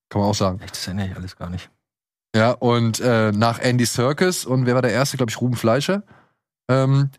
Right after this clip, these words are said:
Speaker 1: darf jetzt die Dame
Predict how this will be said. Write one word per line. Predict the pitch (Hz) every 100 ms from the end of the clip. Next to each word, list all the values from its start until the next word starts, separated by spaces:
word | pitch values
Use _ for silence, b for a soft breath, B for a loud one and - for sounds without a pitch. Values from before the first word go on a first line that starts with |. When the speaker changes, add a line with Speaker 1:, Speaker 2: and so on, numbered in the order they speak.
| _
Speaker 1:
darf | 117 123 135 120
jetzt | 123 190 - - - - - -
die | 131 120
Dame | 110 123 160 208 214 262